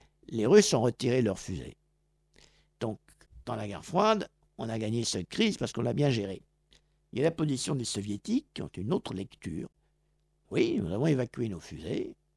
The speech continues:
Oui, nous n'avons pas obtenu le grand marchandage avec, euh, Berlin, et cetera. Mais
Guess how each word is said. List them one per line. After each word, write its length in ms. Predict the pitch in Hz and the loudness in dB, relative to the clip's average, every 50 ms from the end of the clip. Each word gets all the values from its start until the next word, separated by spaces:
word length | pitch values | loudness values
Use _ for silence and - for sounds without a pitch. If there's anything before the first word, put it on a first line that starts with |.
| _ _ - | _ _ -16
Oui, 260 | - 85 110 208 240 | -6 0 2 2 2
nous 100 | 233 131 | 2 0
n'avons 220 | 104 90 95 104 | -4 -4 -6 -6
pas 120 | 104 - 123 | -4 -2 -2
obtenu 320 | 110 - - 120 123 131 | -2 -2 -2 -2 -2 -2
le 80 | 113 92 | -2 -2
grand 160 | 85 113 135 | -2 -2 -2
marchandage 800 | 135 113 98 - 143 120 117 127 135 135 127 117 107 90 87 - _ _ _ _ _ _ - _ - - | -2 -2 -4 -4 -4 -4 -2 -2 -2 -4 -4 -6 -8 -10 -14 -20 _ _ _ _ _ _ -20 _ -20 -20
avec, 300 | 101 98 101 - _ - | -16 -14 -16 -16 _ -16
euh, 80 | - - | -16 -14
Berlin, 300 | - 104 87 90 104 117 | -12 -12 -10 -8 -8 -8
et 60 | 113 - | -8 -10
cetera. 600 | - - 62 - 104 110 165 233 311 359 240 - - | -10 -14 -14 -10 -6 -4 -4 -2 -2 -4 -6 -8 -4
Mais 380 | 110 135 170 180 160 131 - | 0 4 4 4 4 4 0